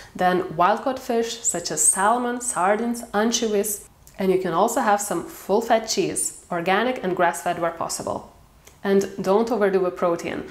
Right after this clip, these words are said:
because excess protein is converted into glucose, especially lean protein. When it comes to servings of meat or fish,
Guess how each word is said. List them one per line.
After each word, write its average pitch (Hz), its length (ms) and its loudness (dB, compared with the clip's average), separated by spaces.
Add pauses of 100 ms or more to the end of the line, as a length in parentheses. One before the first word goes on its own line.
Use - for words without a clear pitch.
(100)
because - 340 -2
excess 240 320 0
protein 196 500 2
is 220 160 2
converted 190 500 2
into 180 260 -4
glucose, 180 640 -4 (240)
especially 202 520 2
lean 185 400 2
protein. - 480 -6 (240)
When 208 200 2
it 240 120 -2
comes 233 280 0
to 220 100 -4
servings 202 580 2
of - 140 -10
meat 196 200 6
or 180 80 -4
fish, - 480 -2